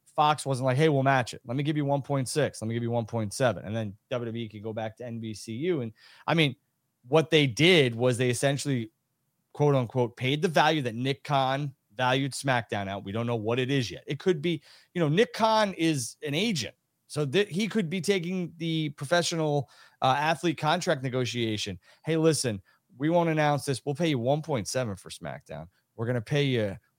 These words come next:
one point one for Raw," which is an extreme undervaluation of it. But that comes out to two point eight mil-, two point eight billion. And then we'll give you another, I don't know, six hundred thousand, which is an extreme overestimation for N X T. And what they're gonna do is they're gonna combine all this deal.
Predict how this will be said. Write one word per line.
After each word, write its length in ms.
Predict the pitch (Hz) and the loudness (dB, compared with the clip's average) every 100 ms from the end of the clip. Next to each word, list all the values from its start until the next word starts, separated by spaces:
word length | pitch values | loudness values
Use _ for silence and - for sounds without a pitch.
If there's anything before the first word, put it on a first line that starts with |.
| - | -6
one 240 | 120 143 | -2 -2
point 320 | 135 135 117 117 | 0 -2 -2 -2
one 520 | 113 131 104 92 104 _ _ | 2 2 2 -2 -8 _ _
for 240 | - 107 95 | -8 -4 0
Raw," 400 | 120 120 92 104 | 4 4 4 -2
which 240 | 117 113 | -4 -4
is 120 | 104 | -4
an 80 | 104 | -4
extreme 420 | 95 - 143 127 | -4 0 2 2
undervaluation 1080 | 92 123 110 98 101 92 78 95 113 - 82 | 0 0 0 2 0 0 -4 -2 -2 -2 -6
of 160 | 73 | -8
it. 140 | 80 - - | -10 -6 2
But 340 | 156 147 117 _ _ _ _ 117 | 6 6 2 _ _ _ _ -4
that 160 | 127 | -2
comes 200 | 170 139 | 0 2
out 140 | 135 123 | 2 0
to 80 | 113 | -4
two 200 | 135 123 | -4 -2
point 260 | 131 123 | -2 0
eight 160 | 123 117 | -2 -2
mil-, 260 | 120 127 | -2 -2
two 160 | 131 135 | -2 -2
point 220 | 131 123 | 0 0
eight 180 | 117 90 | 0 -2
billion. 380 | 123 135 110 113 | 0 2 2 -2
And 140 | 127 | -2
then 100 | 160 | 0
we'll 80 | 180 | 0
give 220 | 156 165 | 2 2
you 100 | 151 | 2
another, 480 | 143 156 156 156 147 143 | 2 2 2 2 2 0
I 100 | 131 | -2
don't 160 | 92 | -4
know, 180 | 73 71 - | -8 -12 -8
six 260 | - 156 160 | -4 -2 -2
hundred 260 | 135 127 | -2 0
thousand, 340 | 131 135 120 104 | 2 4 2 -2
which 160 | 104 | -4
is 120 | 107 | -6
an 80 | 107 | -6
extreme 420 | 95 - 143 113 - _ _ 269 | -8 -2 -2 -2 -6 _ _ 6
overestimation 1000 | 370 294 156 131 - 117 107 101 113 | 6 6 4 4 0 -2 -2 -4 -8
for 160 | 104 127 | -6 -4
N 120 | 127 | -2
X 180 | 117 - | -2 -2
T. 160 | 165 151 | -2 -2
And 100 | 151 | -2
what 140 | 160 | 0
they're 80 | 185 | 0
gonna 140 | 185 | 0
do 120 | 175 | 0
is 80 | 190 | 0
they're 120 | 156 | 0
gonna 160 | 147 139 | 0 -2
combine 420 | 135 127 143 143 | 0 2 2 2
all 100 | 131 | 0
this 200 | 117 104 | 0 -4
deal. 260 | - 107 | -4 -4